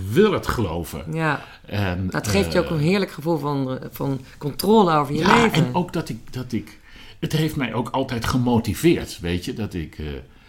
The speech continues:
Speaker 1: o-, ook al was het werk wat ik maakte volkomen troep en rotzooi, maar ik was wel schrijver, want ik ben wat ik van mezelf maak. Dus
Speaker 2: Ah,
Speaker 1: als ik
Speaker 2: ja.
Speaker 1: schrijf, ben ik schrijver.
Speaker 2: Hmm.
Speaker 1: Weet je, en, eh, dat,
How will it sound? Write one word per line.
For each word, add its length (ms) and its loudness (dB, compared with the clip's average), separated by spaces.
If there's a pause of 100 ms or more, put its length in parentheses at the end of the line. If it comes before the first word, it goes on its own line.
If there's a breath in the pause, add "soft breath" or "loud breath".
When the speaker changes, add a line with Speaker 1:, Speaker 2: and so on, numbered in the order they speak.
(540 soft breath)
Speaker 1:
o-, 160 -14
ook 200 -4
al 100 -4
was 140 -4
het 200 -4
werk 280 -2
wat 160 -6
ik 100 -10
maakte 380 -2
volkomen 720 -4
troep 340 -2
en 180 -4
rotzooi, 640 -4 (760 loud breath)
maar 140 -4
ik 80 -6
was 180 -4
wel 180 -2
schrijver, 540 -8
want 160 -10
ik 120 -10
ben 200 -2
wat 160 -10
ik 100 -12
van 160 -10
mezelf 380 -8
maak. 420 -6
Dus 220 0
Speaker 2:
Ah, 60 -8
Speaker 1:
als 180 -2
ik 60 -4
Speaker 2:
ja. 60 -8
Speaker 1:
schrijf, 580 -4
ben 180 -2
ik 120 -8
schrijver. 600 -6 (220)
Speaker 2:
Hmm. 380 -6 (120)
Speaker 1:
Weet 240 0
je, 100 -4
en, 460 -2
eh, 180 -4 (100)
dat, 160 -6